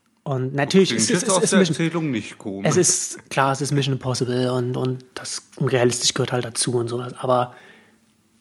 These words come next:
Speaker 1: we're not, we're not even trying.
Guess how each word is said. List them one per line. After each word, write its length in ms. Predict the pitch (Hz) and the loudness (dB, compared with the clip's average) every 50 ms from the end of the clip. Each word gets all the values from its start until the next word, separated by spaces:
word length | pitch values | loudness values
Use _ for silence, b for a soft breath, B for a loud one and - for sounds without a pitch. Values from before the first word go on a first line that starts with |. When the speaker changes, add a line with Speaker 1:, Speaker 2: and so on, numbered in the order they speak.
| _ _ _ _ _ _ _ _ _ _ - 214 - - _ _ - - 202 - - - - | _ _ _ _ _ _ _ _ _ _ -18 -18 -18 -18 _ _ -10 -10 -10 -10 -8 -2 2
Speaker 1:
we're 180 | 180 185 180 | 4 6 6
not, 160 | 165 160 151 - 180 | 6 6 4 4 4
we're 160 | 165 160 151 | 4 6 6
not 140 | 151 143 - | 4 4 4
even 200 | 175 135 139 127 | 2 2 2 2
trying. 440 | - - 143 123 120 117 117 117 | 2 4 2 2 2 0 -4 -8